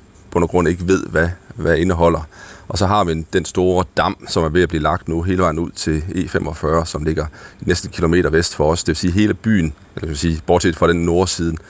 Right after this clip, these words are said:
hvor jeg selv bor, er jo omringet af forurening. Så, så det er jo klart, det har jo en direkte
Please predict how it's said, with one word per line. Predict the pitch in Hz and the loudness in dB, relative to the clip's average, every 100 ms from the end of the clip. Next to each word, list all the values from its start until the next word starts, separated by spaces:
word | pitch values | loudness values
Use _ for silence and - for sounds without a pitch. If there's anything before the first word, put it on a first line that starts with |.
| - - - | -20 -14 -2
hvor | 80 | 0
jeg | |
selv | 78 90 | 2 0
bor, | 90 85 76 - - - - | 2 2 2 -2 -16 -20 -2
er | 87 | 2
jo | 80 | 4
omringet | 85 98 82 90 | 4 4 2 2
af | 78 | 2
forurening. | 85 80 87 80 85 92 - - | 2 2 0 -2 -8 -12 -18 -12
Så, | - - | -6 -4
så | - | 0
det | 95 | 2
er | |
jo | 92 | 2
klart, | - 104 - | 2 0 0
det | 101 | 2
har | 104 | 2
jo | |
en | 87 | 0
direkte | 104 101 90 - 73 | 0 2 2 2 -6